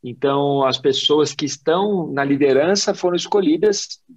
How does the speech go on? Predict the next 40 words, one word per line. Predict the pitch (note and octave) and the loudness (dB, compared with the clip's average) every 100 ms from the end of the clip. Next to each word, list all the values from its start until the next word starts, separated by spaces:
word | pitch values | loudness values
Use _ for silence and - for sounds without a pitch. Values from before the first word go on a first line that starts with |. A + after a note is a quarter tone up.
| - | -12
muitas | D#3+ - | -10 -6
vezes | G#3 G3 | 0 0
não | C#4+ | 0
foi | - A#3+ | 0 -2
a | |
pessoa | A#3 A#3+ | 0 0
que | B3+ | 0
você | C4+ - | -2 0
escolheu, | - - D#4+ F#3+ A3 D3+ - D3 F3 | 0 2 2 4 4 2 -2 -18 -14
em | E3+ | -8
inúmeros | F3 F#3+ C4+ D#4+ A3 | 0 2 4 2 0
estágios | - - D#3+ F#3+ F3+ | -2 0 2 2 0
da | F#3+ | -2
sua | F#3+ B3 | 0 -2
vida. | F#3 F#3 C3+ | 0 -2 -2
Não | B2 | -6
tô | - | -16
falando | E3 F3+ | -8 -4
agora | D#3 D#3 D#3 | 0 2 0
de | C3 | -2
governo | C3 C3 C#3 D3 | -4 0 0 -2
no | C#3 E3 | -8 -4
momento, | D#3 C3+ A#2+ | -2 -2 -6
tô | - | -8
falando | B2+ C#3+ | -12 -4
de | F3 | -2
inúmeros | E3 F3 F3+ | 0 2 0
estágios. | F3 D3+ C3 B2 G#2+ - _ - - - - _ _ | 0 2 2 0 -2 -6 _ -20 -20 -20 -20 _ _
É, | - B2+ B2+ - _ _ _ _ | 0 0 0 -6 _ _ _ _
então, | D#3+ D3+ F#3 A3 | 0 2 2 2
o | A3+ F3 | 2 0
que | G#3 | 2
o, | A3 G#3+ - | 2 2 0
o | - | -4
que | C#3+ | 0
o | G3 | 2
Vilmar | G#3+ F3 F3 A#3 | 4 4 2 2
colocou, | A#3 E3+ - G#3 | 2 0 2 0
pra | - G3+ | 2 0
mim, | G3 D4+ | -2 -6